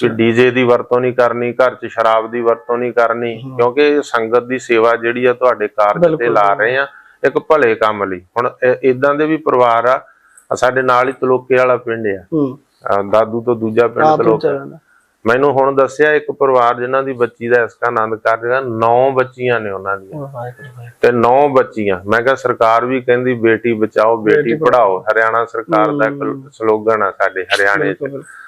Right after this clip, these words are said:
Speaker 1: ਤਾਂ ਬਾਕੀ ਆਪਾਂ ਵੈਸੇ ਵੀ ਕਹਿੰਦੇ ਆ ਵੀ ਧੀਆਂ ਦੀ ਜੇ ਹੋਣਗੀਆਂ ਤਾਂ ਨੌਵਾਂ
Speaker 2: ਹੂੰ।
Speaker 1: ਕਿੱਥੋਂ ਲਿਆਓਗੇ? ਤਾਂ ਮੈਂ ਕਹਿੰਦਾ ਬੜਾ ਵੱਡਾ ਯੋਗਦਾਨ ਪਿੱਛੇ ਜੇ ਇਹ ਵੀ ਆਪਾਂ ਪੜ੍ਹਦੇ ਰਹੇ ਵੀ ਅਨੁਪਾਤ ਗਿਰ ਗਿਆ
Speaker 2: ਹਾਂ, ਗਿਰ
Speaker 1: ਬੱਚਿਆਂ
Speaker 2: ਗਿਆ,
Speaker 1: ਪਿੱਛੇ
Speaker 2: ਹਾਂ।
Speaker 1: ਬੱਚੀਆਂ ਦਾ,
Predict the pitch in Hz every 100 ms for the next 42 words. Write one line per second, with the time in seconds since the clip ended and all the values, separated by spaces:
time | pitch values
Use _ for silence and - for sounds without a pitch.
0 | - _ 123 123 120 117 113 117 117 131
1 | 120 127 123 113 107 123 127 120 120 120
2 | 117 113 110 127 117 104 101 110 117 -
3 | 104 110 104 107 113 113 110 110 113 107
4 | 117 120 131 127 117 120 113 95 92 87
5 | _ _ _ _ 113 110 113 117 127 127
6 | 117 120 117 113 117 104 104 104 113 117
7 | 110 - 120 120 120 117 127 127 117 117
8 | 110 110 117 123 110 113 113 123 117 -
9 | 104 104 101 101 104 101 151 147 147 156
10 | 156 - - 147 143 139 117 - 107 107
11 | 101 95 -